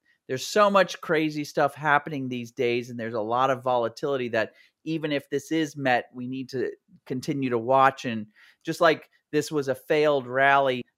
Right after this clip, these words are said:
the last time it was met, it came right back down. That could happen again. But seeing this is, like, the first step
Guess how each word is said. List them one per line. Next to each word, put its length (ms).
the 80
last 360
time 220
it 100
was 220
met, 360
it 160
came 240
right 220
back 260
down. 380
That 220
could 100
happen 260
again. 440
But 240
seeing 580
this 320
is, 400
like, 240
the 100
first 480
step 460